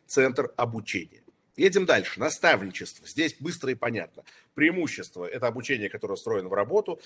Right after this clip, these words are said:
Наставник знает, что, когда отправить, знает матчасть, э, знает, как поделиться своим опытом. Это даёт быстрый рост подопечного, не отрывая его от рабочего процесса.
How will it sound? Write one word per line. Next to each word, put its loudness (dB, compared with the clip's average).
Наставник 0
знает, 0
что, 2
когда -2
отправить, -2
знает -4
матчасть, 0
э, -4
знает, -2
как -4
поделиться -10
своим -8
опытом. -4
Это -8
даёт -4
быстрый -4
рост -2
подопечного, -8
не -2
отрывая 0
его -2
от -6
рабочего -6
процесса. -12